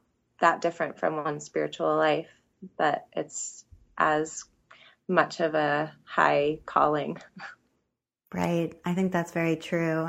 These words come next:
Speaker 2: And I think that's a, an idea that's becoming increasingly appealing to people. Um, you know, I'm seeing a lot of different, uh, conferences and things where it's almost as though craft is a form of meditation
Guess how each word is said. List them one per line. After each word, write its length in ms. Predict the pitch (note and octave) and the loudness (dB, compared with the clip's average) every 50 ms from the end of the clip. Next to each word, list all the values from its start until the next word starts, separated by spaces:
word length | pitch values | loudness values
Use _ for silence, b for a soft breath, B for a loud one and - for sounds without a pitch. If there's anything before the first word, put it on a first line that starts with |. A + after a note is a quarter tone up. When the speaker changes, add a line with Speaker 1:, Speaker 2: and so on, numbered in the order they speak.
| - - | -4 -4
Speaker 2:
And 260 | - E3 D#3+ D#3+ D#3+ | -2 0 0 0 0
I 60 | E3 | -2
think 220 | E3 - F3 F3 F3 | 0 0 0 2 4
that's 240 | E3 D#3+ E3 - - | 2 2 2 2 0
a, 260 | E3 D#3+ D#3 D#3+ - - | 2 2 2 0 -2 -2
an 140 | E3+ D#3+ | -2 0
idea 480 | E3 E3 E3 D#3 - - A#3 A#3+ G#3+ F#3+ | 0 0 0 -2 -2 0 4 6 6 6
that's 220 | F3 D#3+ D#3+ D#3+ | 6 4 2 0
becoming 400 | - - D#3+ - - E3 D#3+ D#3 | -4 -8 -6 -2 -2 -2 -2 -2
increasingly 640 | D#3 D#3 D3+ - D#3+ D#3+ D#3 - D#3 D#3+ D#3 D#3 D3+ | -4 -4 -4 -4 -6 -6 -6 -6 -6 -6 -4 -4 -6
appealing 540 | D#3 - - - - E3 D#3+ D#3+ E3 E3 E3 | -6 -8 -8 -6 -4 -2 -2 -2 -2 -4 -6
to 100 | - - D#3 | -6 -8 -8
people. 600 | - - D#3+ - - - - - F#3 F#3 F#3 B B B B B B B B B B | -6 -6 -4 -2 0 2 4 4 4 2 0 B B B B B B B B B B
Um, 580 | - E3 E3 D#3 D3 D3 D3 D3+ E3 D#3+ E3 - _ _ _ - | -2 0 0 0 0 -2 -2 -4 -4 -6 -8 -10 _ _ _ -4
you 120 | F3+ F3+ | 0 2
know, 80 | F3 D#3+ | 4 4
I'm 140 | D#3 D#3 | 4 2
seeing 300 | D#3 D#3 - - E3 D#3+ | 2 0 -2 -4 -2 0
a 40 | D#3+ | 0
lot 160 | D#3+ D3+ D3+ | 2 2 2
of 160 | D#3 D3+ D3+ - | 0 -2 -2 -4
different, 440 | E3 D#3 - D3+ D3+ D3+ - - - - | -10 -8 -6 -4 -4 -6 -6 -10 -12 -10
uh, 240 | D#3+ D#3+ E3+ - - - | -8 -8 -8 -10 -10 -12
conferences 680 | - - - F#3 F#3 F#3 F#3+ F#3 F3+ F3+ F3+ F3 F3 F3+ | -10 -6 -4 -2 -2 0 0 0 0 0 0 -2 0 -2
and 160 | E3+ E3+ - | -2 -2 -2
things 340 | F3 E3 E3 D#3+ D#3 D#3+ - | -2 -2 -2 -2 -2 -2 0
where 340 | D#3+ D#3 D#3 D#3 D#3 D#3 D#3 B B B B B | 2 2 4 2 2 -2 -6 B B B B B
it's 200 | B F3+ F3+ - | B 0 2 4
almost 340 | F3+ E3+ F3 F3 E3+ E3+ F3 | 4 4 6 4 4 2 0
as 140 | E3+ E3 - | -4 -4 0
though 400 | - E3 D#3 D#3+ D#3 D#3 D#3 D#3 - | 2 4 6 6 6 6 4 2 -2
craft 480 | - - D#3+ D3+ D#3 D3+ D3+ - - | -2 2 6 6 6 6 4 0 -6
is 120 | D#3+ - - | -6 -6 -6
a 40 | - | -6
form 240 | - - - - | -4 -4 -4 -4
of 140 | F#2 - - | -4 -4 -2
meditation 1120 | E3 - - - D3+ - - - - F#3 F3+ - - - E3+ E3 E3 D#3+ D#3+ D#3 D3+ D3+ | -2 0 0 0 0 2 4 4 4 4 0 -4 -4 -4 -2 -2 -2 -2 -2 -2 -4 -6